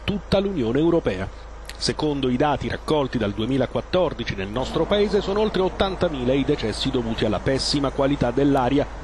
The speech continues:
la maggior parte a causa del particolato, il P M dieci o due virgola cinque, gli altri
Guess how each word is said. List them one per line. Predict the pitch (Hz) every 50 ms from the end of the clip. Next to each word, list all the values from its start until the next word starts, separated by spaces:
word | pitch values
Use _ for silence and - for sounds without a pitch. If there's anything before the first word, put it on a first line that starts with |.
| - - -
la | - 104 98
maggior | 101 98 - 110 110 -
parte | - 131 127 - - -
a | 104 92
causa | - - 165 147 127 120 - 110
del | 101 98 -
particolato, | - 131 120 - - 143 - 156 175 196 196 160 - 139
il | 117 98 -
P | - 117 110
M | 110 110 101
dieci | 95 101 120 127 123 - 127
o | 113 107 101
due | 110 127 135 127
virgola | 127 131 123 127 139 151 170
cinque, | 165 - 233 208 170 - - - - - - -
gli | - 196 226
altri | 208 156 160 165 - - 226